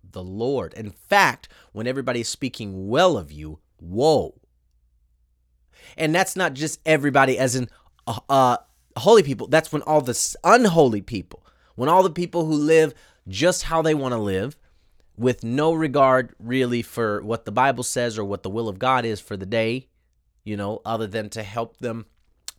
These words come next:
on their own private pattern of wellness and health and wealth and prosperity, and give a little bit of their, you know, of their, uh, their g-, great gain.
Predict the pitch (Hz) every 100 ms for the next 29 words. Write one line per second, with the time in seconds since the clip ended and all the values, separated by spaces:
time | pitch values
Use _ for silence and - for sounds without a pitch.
0 | _ 131 147 139 135 - 120 127 131 -
1 | - 131 120 - - 190 190 151 85 62
2 | _ _ _ _ _ _ _ _ _ 123
3 | 104 127 123 123 123 120 - 110 104 90
4 | 143 127 120 - - - - - 101 98
5 | 98 127 117 110 - 104 - 101 98 -
6 | 110 98 87 71 _ - _ _ 117 113
7 | 104 107 98 104 117 120 120 120 117 117
8 | 113 113 98 92 104 101 101 - 117 101
9 | 92 - 113 104 95 110 101 92 _ _
10 | _ - 101 95 87 107 101 90 82 120
11 | 110 110 127 - 110 107 127 107 101 113